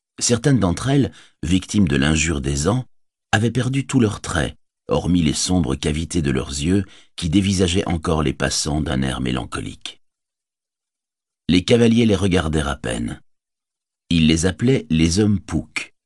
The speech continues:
et ils n'y faisaient guère attention. Ces êtres ne recelaient plus aucun pouvoir, ni aucune terreur. Mais Mary les observa avec un sentiment d'émerveillement et presque de pitié,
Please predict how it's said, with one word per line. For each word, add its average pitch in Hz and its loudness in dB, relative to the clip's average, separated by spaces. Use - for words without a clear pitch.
et 90 2
ils 123 6
n'y 120 4
faisaient 95 -2
guère 80 2
attention. - -4
Ces 76 -2
êtres 101 0
ne 64 0
recelaient 80 -2
plus 107 -2
aucun 98 -2
pouvoir, 71 -2
ni 113 6
aucune 90 -2
terreur. 62 -4
Mais 101 6
Mary 123 4
les 98 2
observa 101 -2
avec 113 -2
un 110 2
sentiment 117 -2
d'émerveillement 87 2
et 110 -4
presque 139 -4
de 107 -2
pitié, 76 -4